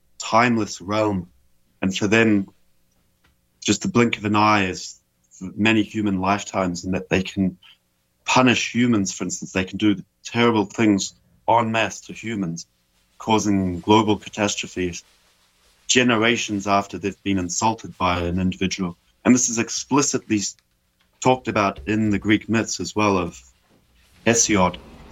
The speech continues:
one of the most fundamental sources of Greek mythology, along with Homer. He explicitly states this, that, that the gods have a different timeline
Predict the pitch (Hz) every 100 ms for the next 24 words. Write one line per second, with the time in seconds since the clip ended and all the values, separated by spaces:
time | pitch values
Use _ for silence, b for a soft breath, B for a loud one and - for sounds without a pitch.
0 | - - - - - 107 101 - 101 92
1 | 90 78 - - - - - _ _ 208
2 | 202 - - 110 117 110 110 95 95 -
3 | 113 110 90 87 - 104 - 85 113 113
4 | 101 92 92 95 95 85 107 110 92 82
5 | _ _ _ _ _ - 107 - - 135
6 | - - 110 104 127 127 - 87 - 90
7 | - - 95 - 92 - 101 117 - -
8 | _ _ _ _ - 104 101 120 120 -
9 | - 113 110 92 90 90